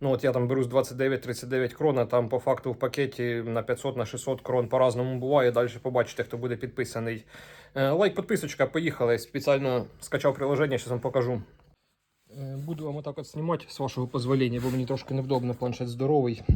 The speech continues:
Е, скачав спеціально Too Good To Go. Поїхали, відкриваємо його. От. Ссылку я внизу оставлю, скачуйте, пробуйте. Польща, Германія, я напоминаю, там Норвегія, Данія, Швеція, везде воно є.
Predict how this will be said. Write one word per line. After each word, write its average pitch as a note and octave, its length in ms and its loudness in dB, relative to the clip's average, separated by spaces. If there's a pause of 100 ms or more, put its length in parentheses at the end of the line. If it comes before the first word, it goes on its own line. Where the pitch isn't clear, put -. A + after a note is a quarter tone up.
(160)
Е, B2+ 120 0
скачав C3 380 0
спеціально B2+ 460 0
Too B2+ 160 -2
Good C#3 140 0
To C#3+ 160 0
Go. C#3 300 2 (400)
Поїхали, B2+ 420 0
відкриваємо C3+ 520 0
його. A#2 260 2
От. A#2+ 200 0 (920)
Ссылку D3+ 360 2
я C#3+ 80 6
внизу C3+ 260 4
оставлю, C3+ 420 2
скачуйте, B2+ 480 0
пробуйте. A2+ 640 0 (120)
Польща, B2 300 -2
Германія, B2 460 -2
я A2+ 60 0
напоминаю, A#2 560 -2
там A2 140 -4
Норвегія, A2+ 720 -2
Данія, A2+ 440 0
Швеція, A#2+ 460 -6
везде A2 240 -2
воно A#2 220 0
є. A2 200 -2